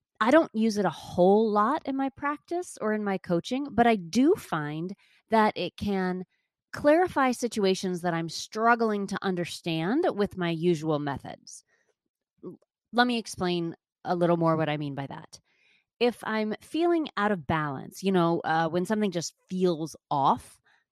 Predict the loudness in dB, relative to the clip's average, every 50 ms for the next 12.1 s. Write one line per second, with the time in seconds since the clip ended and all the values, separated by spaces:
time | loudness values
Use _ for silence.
0 | _ _ _ -8 -6 -4 -4 -6 -8 -8 _ -6 0 2 2 2 2 0 -6 -6
1 | -6 -6 -8 -4 -2 0 0 0 0 2 6 6 6 6 4 0 -6 -6 -6 -6
2 | -6 -6 -6 -2 0 0 0 0 0 -2 -2 -2 -4 -4 -2 -2 -2 -4 -6 -8
3 | _ _ _ _ _ -6 0 4 4 6 6 6 6 6 8 6 6 4 4 4
4 | 4 4 4 4 2 0 0 2 2 2 2 0 -2 -2 -4 -4 -4 -4 -4 -6
5 | -6 -6 -14 -20 -20 _ _ _ _ _ _ _ _ -4 -4 -4 -4 -2 0 2
6 | 2 2 2 0 -4 -4 -4 -4 -4 -4 -2 -2 -2 -2 0 0 0 0 0 -4
7 | -4 -4 -4 -4 -6 -6 -8 -12 -16 _ _ _ _ _ _ _ _ _ _ _
8 | _ 0 0 2 2 2 2 2 0 0 -2 -2 -4 -4 -4 -4 -6 -4 -2 -2
9 | 2 4 4 2 2 0 -4 -12 -18 _ _ _ _ _ _ _ _ _ _ _
10 | _ -2 0 0 0 2 0 0 0 -2 -2 -4 -2 -2 -2 -2 -2 -2 -2 -2
11 | -2 -2 -4 -6 -6 -6 -10 -10 -10 -10 -6 2 4 6 6 8 6 4 4 2
12 | -2